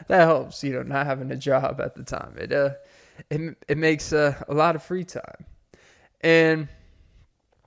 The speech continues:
I was doing, like, five, six episodes a week, and I was like, "I don't know if this is sustainable." Because I felt like my mind will fry out. And look, I've had a couple duds of episodes, ones I was extremely tired, but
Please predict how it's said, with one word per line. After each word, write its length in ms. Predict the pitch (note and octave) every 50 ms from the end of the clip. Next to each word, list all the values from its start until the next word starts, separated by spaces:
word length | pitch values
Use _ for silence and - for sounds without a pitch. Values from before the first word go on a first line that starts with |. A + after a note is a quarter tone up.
| _ _ _ _ _ _ _ _ _ _ _ _ _ _ _ -
I 80 | E3+ G3
was 180 | G3 F3+ D#3
doing, 160 | D3 C#3+ C#3
like, 160 | C3 C3+ C3+ C3
five, 320 | - C#3+ C#3 C#3+ C#3+ C#3
six 300 | - - D#3 C3+ - D3
episodes 400 | C#3+ C3+ C3 C3 - C3+ C3 B2
a 40 | C3+
week, 280 | D3+ F#3+ G#3+ F3 -
and 100 | D3+ C#3
I 80 | C#3+ C#3+
was 80 | C#3 C3+
like, 220 | C#3 C3+ C3+ -
"I 160 | - - E4+
don't 180 | F4+ A#3 D#3 D3+
know 160 | C#3+ C#3+ C#3
if 100 | C3+ C3
this 220 | C3 C3+ - -
is 100 | - A#2+
sustainable." 760 | - - A#2+ - - _ A#2+ B2 B2+ B2 A2 - - - - _ _ _ _ _ _ _ _ _ _ _ _ _ _ _ _ _
Because 300 | C#3 - D#3+ D#3 C#3+ D3
I 120 | C#3 C#3+
felt 180 | - F#3 F3 E3
like 180 | D#3+ D3+ -
my 140 | D3 C#3 C3+
mind 420 | C3 C3 C3+ C3+ C#3 C#3 C3+ C3+
will 100 | B2+ B2+
fry 460 | B2 - - - C3+ C3+ C3+ C3+ C3+ C3
out. 380 | C3+ C3+ C3+ C3+ B2+ - - - -
And 340 | - D#3 D#3+ D#3 D#3 E3 F3
look, 220 | F3+ F3 D#3 -
I've 160 | G#2+ E3+ F3+
had 240 | F3+ F#3 F3 E3+ D#3+
a 60 | D3+ C#3
couple 280 | - D#3 D3 D3 C#3
duds 400 | C3+ C3 C3+ C3+ C3+ C#3 C#3 C3+
of 120 | C#3+ C3+ C#3
episodes, 760 | C#3 C#3 C#3 C#3 C3+ - - D3 C#3+ D3 D3+ D3 D3 - - - _ -
ones 300 | C#3 C3 C3 C3+ A#2+ C3+
I 80 | C3
was 100 | C3 B2
extremely 580 | B2 B2+ - - - - C#3 C3+ C3 C3 C3 C3
tired, 460 | - C#3 C3 C3+ C#3+ D3 D#3 D3+ C3
but 380 | - - - - - _ _